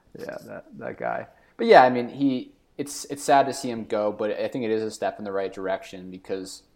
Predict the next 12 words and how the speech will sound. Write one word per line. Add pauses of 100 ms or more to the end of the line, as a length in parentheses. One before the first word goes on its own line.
(440)
even
though (340)
he's
a
good
s-, (160)
per-,
like,
person
for
that (100)
role,